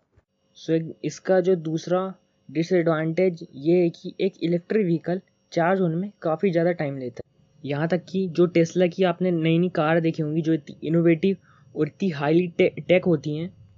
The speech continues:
वो भी चार्ज होने में मिनिमम चार से पाँच घंटे का टाइम लेती हैं। वहीं दूसरी साइड अगर आप अपनी पेट्रोल या डीजल की कोई भी व्हीकल को फुल कराने जाते हैं पेट्रोल पंप में, वो आपका काम एक से दो मिनट में कर देता है। यही एक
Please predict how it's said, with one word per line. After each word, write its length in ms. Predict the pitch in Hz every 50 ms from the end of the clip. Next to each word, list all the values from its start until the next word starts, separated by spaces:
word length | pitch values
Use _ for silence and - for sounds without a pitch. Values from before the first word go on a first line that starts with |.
| _ _ _ - 131
वो 200 | 139 147 165 175
भी 120 | 202 214
चार्ज 420 | 170 - 190 175 151 170 185 170
होने 180 | 180 175 165 156
में 260 | 156 165 180 196 214 - _ _ _ 127
मिनिमम 540 | 139 147 156 165 170 185 196 202 208 208 - _ _ _ _ _ _ _
चार 220 | - 170 160 156 170
से 140 | 165 - 190
पाँच 260 | - 170 160 160 160
घंटे 260 | 156 156 151 143 165
का 80 | 160 185
टाइम 320 | - 170 151 151 147 143
लेती 260 | 131 123 - - 127
हैं। 80 | 123 120 - _ _ _ _ _ -
वहीं 180 | 139 147 165 170
दूसरी 300 | 160 170 170 170 196 196
साइड 280 | 180 185 190 180 -
अगर 260 | - 139 143 156 160
आप 180 | 170 165 165 165
अपनी 260 | _ 170 175 175 170 - _ _ _ _ _
पेट्रोल 280 | - 147 147 165 165 160
या 80 | 165
डीजल 340 | 160 156 165 160 151 165 165
की 280 | 165 - - 175 175 170 - _ _ _ _ _ _ _ -
कोई 160 | 156 156 160
भी 100 | 175 185
व्हीकल 460 | 160 160 156 156 147 - 180 175 170
को 140 | 165 175 175
फुल 240 | 170 - 180 196 185
कराने 240 | 190 180 175 170
जाते 160 | 170 160 156 170
हैं 80 | 165
पेट्रोल 260 | 165 160 156 165 175
पंप 260 | 170 - 160 147 147 165
में, 120 | 175 180
वो 460 | 175 165 165 170 170 180 175 175 170 - -
आपका 280 | 131 151 160 160 170 170
काम 280 | - 175 170 175 180 170 - - - - _ _ _ - - - - _ _ -
एक 160 | 160 175 170
से 80 | - 202
दो 160 | 170 196 196
मिनट 200 | 196 190 175 160
में 100 | 170 151
कर 140 | 151 135 127
देता 220 | 127 120 - 127 -
है। 320 | _ _ _ _ - 143 135
यही 360 | 147 151 160 175 175 175 175 -
एक 180 | - 165 180 175